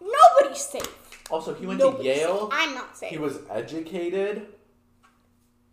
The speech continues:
Speaker 2: And he had a good thing going for him, but then he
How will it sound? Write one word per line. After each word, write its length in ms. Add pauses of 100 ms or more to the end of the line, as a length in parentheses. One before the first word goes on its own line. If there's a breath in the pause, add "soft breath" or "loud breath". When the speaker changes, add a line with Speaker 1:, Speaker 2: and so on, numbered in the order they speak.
(840)
Speaker 2:
And 140
he 100
had 100
a 60
good 240
thing 200
going 320
for 160
him, 240
but 160
then 240
he 440